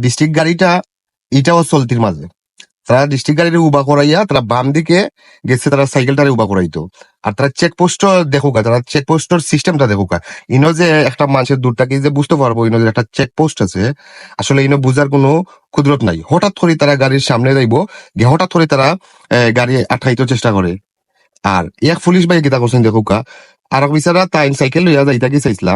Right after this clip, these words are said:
এটা তারার একটু ভুল হইছে, ঠিক আছে, মান্য নিলাম এটা তারার ভুল হইছে। কিন্তু আর একটা পুলিশ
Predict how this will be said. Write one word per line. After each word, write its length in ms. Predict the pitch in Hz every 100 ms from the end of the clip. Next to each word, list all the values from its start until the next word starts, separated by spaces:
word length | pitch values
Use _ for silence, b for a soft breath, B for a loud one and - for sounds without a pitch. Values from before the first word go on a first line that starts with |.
| - _ _ _ _ - -
এটা 140 | 120 147 147
তারার 200 | 135 139 135
একটু 140 | - 143 139
ভুল 120 | 170
হইছে, 180 | 143 135 127
ঠিক 120 | 113 143
আছে, 160 | 120 110 123 - b -
মান্য 140 | 113 113
নিলাম 160 | 147 123
এটা 100 | 120
তারার 160 | 120 117
ভুল 100 | 107 98
হইছে। 200 | 90 104 - B B
কিন্তু 240 | - 160 190 151 - 143
আর 80 | 151
একটা 140 | 160 196 -
পুলিশ 240 | 165 170